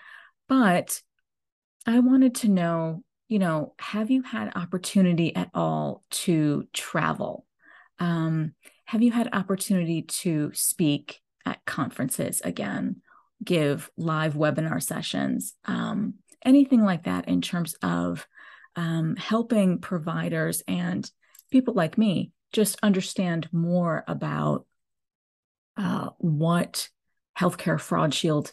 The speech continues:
does in terms of providing tools and analytics for providers and practices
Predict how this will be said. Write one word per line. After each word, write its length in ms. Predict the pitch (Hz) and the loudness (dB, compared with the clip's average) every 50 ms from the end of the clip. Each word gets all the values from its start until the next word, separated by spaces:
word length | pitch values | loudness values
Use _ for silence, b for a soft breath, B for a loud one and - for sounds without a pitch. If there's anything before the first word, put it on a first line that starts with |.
| _ _ - | _ _ 0
does 520 | 196 185 185 185 170 147 143 160 - - - | 2 4 4 4 4 4 2 0 0 -2 -2
in 100 | 190 180 | 0 0
terms 480 | - - - 185 165 156 151 151 - - - | 0 0 -2 -2 0 0 0 -2 -2 -4 -4
of 480 | - - - 160 147 143 147 - - - - | -4 -4 -2 -2 -2 -4 -6 -8 -10 -16 -8
providing 840 | - 196 175 147 143 165 151 160 160 160 160 156 156 156 156 - - _ _ _ _ _ _ | -4 -2 -2 0 0 0 0 0 0 0 0 0 0 0 0 -2 -4 _ _ _ _ _ _
tools 640 | - - - 208 185 185 180 180 175 175 185 - - - | -6 -2 2 4 4 4 4 2 2 0 -2 -2 -4 -4
and 400 | 220 196 185 - - - - - | -2 -2 -2 -2 -2 -4 -6 -4
analytics 880 | - 202 196 202 208 196 190 190 185 196 196 196 - - - - - - b b b b b b | -2 -2 0 0 0 0 2 2 2 2 0 -4 -4 -6 -6 -6 -6 -8 b b b b b b
for 480 | _ _ - 180 165 165 160 160 160 | _ _ 0 2 4 4 2 2 0
providers 840 | - - - 196 180 165 175 170 180 - - - - - - - - | -4 -6 -6 -6 -4 -2 -2 -2 -2 -2 -2 -2 -2 -2 -4 -4 -6
and 160 | 220 180 - | -6 -8 -8
practices 760 | - - - 156 - - 131 110 - - 98 - - - - | -8 -8 -8 -8 -8 -10 -10 -10 -8 -8 -8 -10 -10 -12 -16